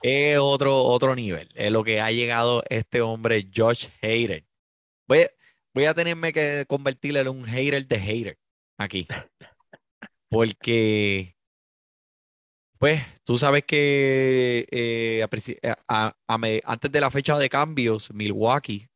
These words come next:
Speaker 1: hizo el cambio y lo envió hacia San Diego. Y todo el mundo se preguntaba, "¿Por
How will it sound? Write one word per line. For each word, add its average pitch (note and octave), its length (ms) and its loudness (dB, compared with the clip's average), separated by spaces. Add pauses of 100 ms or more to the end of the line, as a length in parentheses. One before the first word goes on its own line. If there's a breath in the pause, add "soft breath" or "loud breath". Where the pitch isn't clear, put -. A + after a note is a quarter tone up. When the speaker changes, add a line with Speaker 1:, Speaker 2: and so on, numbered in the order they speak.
(140)
Speaker 1:
hizo A#2+ 300 0
el A2+ 160 0
cambio A#2 760 0
y A#2 200 -2
lo B2 180 0
envió G#2+ 640 -4
hacia G2+ 800 -2
San F#2+ 280 -6
Diego. D3 380 -2 (540)
Y G2 120 -2
todo F#2 200 -2
el F#2+ 80 -4
mundo G2+ 300 -6
se C3 120 -2
preguntaba, C#3 800 -2 (560)
"¿Por A2 220 -2